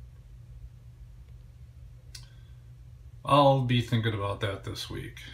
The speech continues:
Figure out what I wanna do, assuming I'm gonna put Armstrong Electric up here.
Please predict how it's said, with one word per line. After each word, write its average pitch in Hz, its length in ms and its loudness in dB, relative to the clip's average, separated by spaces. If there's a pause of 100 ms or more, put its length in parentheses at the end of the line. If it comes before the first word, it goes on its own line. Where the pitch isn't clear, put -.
(180)
Figure 101 280 -4
out 95 120 -4
what 98 120 -4
I 95 60 -2
wanna 92 300 -4
do, 92 340 -4 (1200)
assuming 92 400 -4
I'm 90 100 -4
gonna 87 200 -4
put 92 260 -6
Armstrong 92 560 -4
Electric - 380 0
up - 160 -8
here. - 340 -10